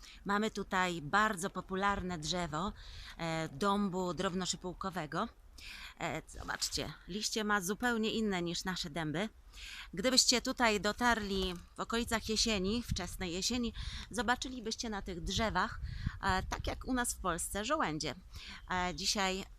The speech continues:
teraz mamy wiosnę, w związku z tym tylko młode pędy, e, młode listki. Tutaj, e, są dwa rodzaje tego dębu drobnolistnego. E, ten, który,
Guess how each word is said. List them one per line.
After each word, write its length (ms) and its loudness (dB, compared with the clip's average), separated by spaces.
teraz 260 -2
mamy 260 4
wiosnę, 560 0
w 300 -14
związku 300 -4
z 60 -10
tym 200 -2
tylko 260 -4
młode 360 0
pędy, 440 0
e, 140 -4
młode 340 2
listki. 500 -2
Tutaj, 460 4
e, 360 2
są 320 -4
dwa 380 6
rodzaje 440 2
tego 300 -4
dębu 360 0
drobnolistnego. 1200 -2
E, 260 -2
ten, 200 0
który, 580 -2